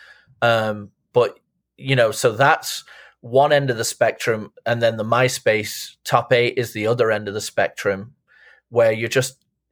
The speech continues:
able to just dive in, and the internet is really helping you find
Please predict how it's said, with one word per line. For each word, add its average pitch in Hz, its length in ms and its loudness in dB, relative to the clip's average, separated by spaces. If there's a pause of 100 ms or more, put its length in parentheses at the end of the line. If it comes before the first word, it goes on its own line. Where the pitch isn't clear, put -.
(120)
able 143 340 2
to 120 160 -6
just - 280 -6 (120)
dive 120 400 2
in, 131 220 0
and 110 120 -6
the 110 120 -4
internet 131 420 0
is 107 160 -6
really 120 600 0
helping 113 680 -4 (440)
you 117 200 -8
find 113 800 -4